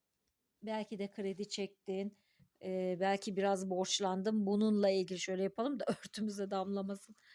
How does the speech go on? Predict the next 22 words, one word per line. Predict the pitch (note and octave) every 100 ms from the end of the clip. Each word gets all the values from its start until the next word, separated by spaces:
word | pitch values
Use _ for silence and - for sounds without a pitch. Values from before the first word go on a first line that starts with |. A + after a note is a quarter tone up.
| - _ _ _ _
Belki | F#3 G#3 G3+ G3+
borçlandın, | G3 G3 - G3+ G3 G3+
kredi | G3+ G3 F#3+ F#3
çektin | G3 - -
falan. | F3+ G3+ A3 A3+
Bununla | G3+ G#3 G3 G3
ilgili | F#3 G3 F#3+
biraz | F#3+ F#3+
sıkıntın | - - G3+ - A#3+
var. | A3 A#3+ - - -
Yani, | G#3+ A3 A3 A3 A3 _ _ _ _ -
e, | F#3 F3+ F3+ F3+ F3+ F3+ F3+ F#3
biraz | F3+ G3+ G#3 -
toplayamamışsın | A3 - - G#3 G3 F#3 - - F#3
galiba | F#3+ F#3 F#3 F#3+
o | F#3+
parayı. | A#3 C4 C4+
Ondan | A3 G#3 G#3
dolayı | G3+ G3+ G3
da | G3
bunu | G3 G3+
almışsın. | A3 B3+ -